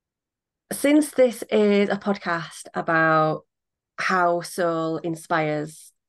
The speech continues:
us as human beings, I thought it'd be really good just to, well, just to start at the beginning. I know our lives are very long and there's lots of twists and turns,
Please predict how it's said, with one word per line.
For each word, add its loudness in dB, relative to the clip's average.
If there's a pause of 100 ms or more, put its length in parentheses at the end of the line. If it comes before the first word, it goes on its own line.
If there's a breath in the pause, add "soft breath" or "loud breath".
(140)
us 2
as -4
human -4
beings, -10 (800 loud breath)
I -2
thought -2
it'd 0
be 2
really 4
good -2
just -10
to, -8
well, 0
just -4
to 0
start 0
at -2
the -4
beginning. 0 (220)
I -6
know -4
our -4
lives -4
are -16
very -8
long -4
and -8
there's -14
lots -16
of -16
twists -12
and -4 (160)
turns, 2